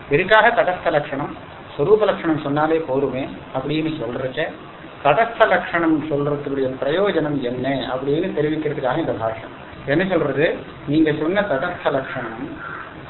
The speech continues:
ஒவ்வொரு மதக்காரா ஒவ்வொரு இடத்துல சொல்லிட்டு இருக்கா. பிரதானம்தான் ஜெகத்காரணம் அப்படிங்கிற அர்த்தம். வேற ஜ-, ஜீவனே ஜெகத்காரணம், தார்க்கிகன் வேற ஒரு ஈஸ்வரன், தான் கல்பிதமான ஒரு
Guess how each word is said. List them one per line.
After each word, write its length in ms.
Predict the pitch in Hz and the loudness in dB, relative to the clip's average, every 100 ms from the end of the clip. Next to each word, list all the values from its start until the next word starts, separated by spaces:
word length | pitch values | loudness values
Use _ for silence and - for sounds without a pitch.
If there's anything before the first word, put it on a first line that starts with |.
| - - - | -12 -12 -2
ஒவ்வொரு 340 | 139 165 196 190 | 2 6 8 8
மதக்காரா 680 | 185 208 214 185 175 175 202 | 6 4 4 6 8 8 6
ஒவ்வொரு 420 | 143 160 214 214 175 | 4 8 10 10 8
இடத்துல 280 | 175 185 | 4 2
சொல்லிட்டு 300 | 147 147 147 | 2 0 0
இருக்கா. 160 | 123 - - - - - - - - - - - | -2 -6 -10 -16 -18 -18 -18 -16 -16 -16 -12 -2
பிரதானம்தான் 680 | 127 127 156 156 151 151 160 | 0 4 6 6 2 2 2
ஜெகத்காரணம் 760 | 139 139 135 - 131 131 127 135 127 123 | 2 0 -2 0 2 2 0 -4 -4 -6
அப்படிங்கிற 360 | 131 135 131 127 | -2 0 0 0
அர்த்தம். 340 | 117 - 110 - - - - - - - - | -2 -8 -12 -12 -16 -16 -16 -16 -16 -16 2
வேற 440 | 151 175 170 147 - - - | 8 10 10 8 2 -10 -4
ஜ-, 240 | 139 139 127 127 147 | 0 0 0 -4 0
ஜீவனே 400 | 196 202 214 185 | 2 4 4 4
ஜெகத்காரணம், 680 | 175 175 165 156 147 143 - - - - - | 4 6 8 8 8 2 -2 -6 -12 -14 0
தார்க்கிகன் 480 | 143 175 196 190 185 | 6 8 6 2 2
வேற 280 | 156 185 185 | 6 8 8
ஒரு 220 | 175 165 | 6 4
ஈஸ்வரன், 340 | 160 160 147 143 | 4 2 0 4
தான் 240 | 151 165 | 4 4
கல்பிதமான 500 | 165 165 170 160 156 | 2 0 2 4 4
ஒரு 280 | 147 135 | 4 2